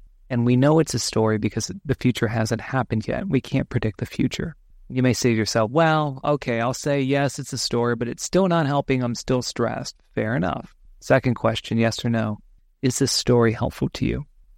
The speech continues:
Yes or no, is this story helpful? And I would invite, because I bring a lot of mindfulness-based practices into the work that I do with my clients, I would invite people to be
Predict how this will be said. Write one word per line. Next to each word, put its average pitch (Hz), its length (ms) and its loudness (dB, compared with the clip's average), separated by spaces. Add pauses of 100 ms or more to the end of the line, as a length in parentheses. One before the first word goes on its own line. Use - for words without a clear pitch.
Yes 120 240 2
or 123 40 4
no, 107 220 2
is 107 120 0
this 113 120 -4
story 110 320 2
helpful? - 460 -4 (400)
And 156 120 4
I 160 100 6
would 180 160 6
invite, 127 300 4
because 123 220 0
I 120 60 2
bring 113 200 0
a 110 60 2
lot 113 180 2
of 113 60 -2
mindfulness-based 110 800 -2
practices 110 600 0
into 110 200 -2
the 110 100 0
work 113 220 -2
that 113 120 0
I 110 60 2
do 110 140 0
with 110 140 -2
my 110 100 -4
clients, 123 320 -2
I 160 40 2
would 185 140 2
invite 143 240 0
people 139 260 -2
to - 120 -10
be 123 320 0